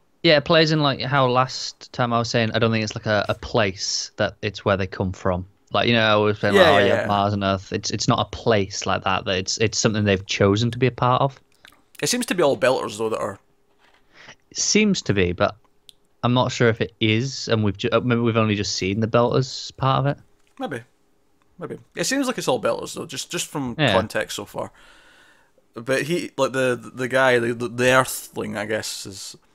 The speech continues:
Speaker 2: I, I keep jumping between Earthlings and Earthers, but the, the guy from Earth who's, like, there at the Overs, he's like, "Yeah, we may have to replace you because you're, uh,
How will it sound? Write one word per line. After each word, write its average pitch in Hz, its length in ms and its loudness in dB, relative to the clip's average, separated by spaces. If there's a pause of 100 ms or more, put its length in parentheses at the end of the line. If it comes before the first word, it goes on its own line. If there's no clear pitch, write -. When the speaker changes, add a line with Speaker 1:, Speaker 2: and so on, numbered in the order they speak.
(260)
Speaker 2:
I, 143 120 4
I - 80 2
keep 208 120 -6 (340)
jumping 127 280 -4
between 117 200 -8
Earthlings 113 380 -4
and 104 80 -8
Earthers, 107 380 -8
but 107 120 -6
the, 120 100 -2
the 120 60 -6
guy 147 180 6
from 117 180 -4
Earth 110 220 -4
who's, 113 180 -6
like, - 120 -10
there 110 140 -8
at - 60 -10
the 95 100 -4
Overs, 110 180 -6
he's 110 80 -6
like, 113 140 -4 (180)
"Yeah, 110 300 4
we 117 100 2
may 135 140 2
have 127 240 2
to 113 80 -6
replace 104 460 -6
you 98 180 -8
because 98 380 -10
you're, 98 340 -10
uh, 95 300 -12